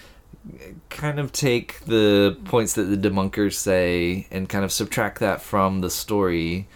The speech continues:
uh, then what you have left is maybe, like, a non-Japanese woman in this circular boat that washes up on Japanese shores.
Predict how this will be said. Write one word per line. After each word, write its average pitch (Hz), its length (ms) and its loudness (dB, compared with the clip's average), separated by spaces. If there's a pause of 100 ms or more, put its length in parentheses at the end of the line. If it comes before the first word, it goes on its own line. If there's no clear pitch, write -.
(440)
uh, 90 360 0
then 104 200 2
what 107 160 2
you 110 80 2
have 107 160 0
left 92 300 0
is 92 180 -2
maybe, 92 300 -2
like, 78 160 -4
a 82 80 -4
non-Japanese 92 880 0
woman 87 520 -2
in 85 140 -4
this 87 180 -4
circular 101 520 -2
boat 90 920 -2
that 85 160 -8
washes 95 380 -4
up 98 180 0
on 92 140 -4
Japanese 85 460 -4
shores. 85 840 -2